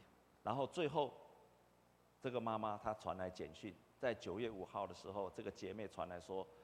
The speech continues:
身上的管子都拔除了。然后到九月十八号的时候，又传来这个姐妹的简讯，“感谢主，我们的天父是医治得平安，谢谢叶牧师在我们无助的时候获得的协助。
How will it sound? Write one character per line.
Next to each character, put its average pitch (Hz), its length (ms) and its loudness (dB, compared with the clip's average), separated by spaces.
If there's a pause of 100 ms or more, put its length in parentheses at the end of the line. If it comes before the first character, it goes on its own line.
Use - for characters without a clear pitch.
(360)
身 165 300 4
上 160 160 4
的 135 80 2
管 95 260 4
子 98 140 -2
都 117 240 4
拔 92 260 -2
除 80 260 -6
了。 78 60 -10 (1120)
然 117 100 10
后 139 60 12
到 151 160 12
九 131 200 8
月 151 100 10
十 - 100 2
八 127 240 6
号 127 160 6
的 110 80 2
时 101 160 -4
候， 104 240 2 (100)
又 151 80 8
传 120 240 6
来 110 120 6
这 113 120 -4
个 113 80 2
姐 101 220 -2
妹 104 140 0
的 95 80 0
简 78 260 -6
讯 98 240 -2 (800)
，“感 98 160 6
谢 127 200 6
主， 107 220 0
我 101 80 4
们 107 100 -2
的 113 120 0
天 117 340 -2
父 110 240 -2 (540)
是 143 380 -2
医 139 180 -2
治 139 180 -2
得 101 200 0
平 92 240 -2
安， 101 200 2 (640)
谢 190 220 6
谢 156 160 4
叶 165 140 6
牧 165 180 4
师 156 300 2
在 151 180 8
我 123 140 8
们 123 120 4
无 127 160 4
助 151 140 0
的 131 100 6
时 - 120 -2
候 120 260 4
获 117 220 4
得 92 120 2
的 92 140 0
协 90 260 -4
助。 107 220 -4